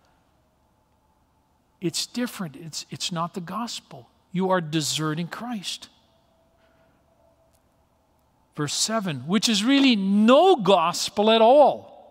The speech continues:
So the moment you add to the gospel, you come to no gospel.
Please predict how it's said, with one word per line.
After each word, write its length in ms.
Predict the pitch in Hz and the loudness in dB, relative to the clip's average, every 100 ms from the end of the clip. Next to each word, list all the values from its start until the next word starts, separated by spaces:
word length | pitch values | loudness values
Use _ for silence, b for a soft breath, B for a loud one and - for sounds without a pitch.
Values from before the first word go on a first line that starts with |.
| _ _ _ _ _ _ _ b b b | _ _ _ _ _ _ _ b b b
So 180 | - 247 | -2 0
the 100 | 247 | 2
moment 360 | 254 277 311 254 | 4 4 2 -2
you 100 | 277 | 0
add 300 | 233 285 320 | 2 2 0
to 100 | 262 | -6
the 120 | 202 | -6
gospel, 480 | 185 196 233 233 - | -2 0 0 -2 -6
you 140 | 254 262 | -4 -2
come 240 | 285 277 | -4 -4
to 100 | 294 | -6
no 240 | 277 311 | 2 2
gospel. 640 | 285 196 143 127 - 139 | 2 0 0 -4 -16 -20